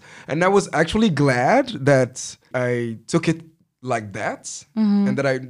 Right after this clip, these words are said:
Speaker 1: was not, like, I don't know, feeling guilty about something. I never felt guilty when I was with those kids, though.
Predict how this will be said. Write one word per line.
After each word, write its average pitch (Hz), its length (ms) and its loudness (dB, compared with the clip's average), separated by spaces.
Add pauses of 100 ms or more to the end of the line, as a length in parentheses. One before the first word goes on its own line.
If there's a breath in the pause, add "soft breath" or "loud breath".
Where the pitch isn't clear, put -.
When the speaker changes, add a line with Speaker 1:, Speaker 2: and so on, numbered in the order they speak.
(200)
Speaker 1:
was 120 160 -4
not, 135 300 0
like, 107 560 -6
I 110 80 -10
don't 110 140 -8
know, 107 260 -10 (380)
feeling 123 320 -6
guilty 135 400 -8
about 165 400 -8
something. 160 640 -6 (180 loud breath)
I 151 100 -6
never 208 220 -4
felt 143 380 -2
guilty 170 760 -4 (260 soft breath)
when 151 260 -4
I 139 140 -4
was 117 300 -10
with 107 160 -14
those 85 240 -16
kids, - 340 -18
though. 71 300 -20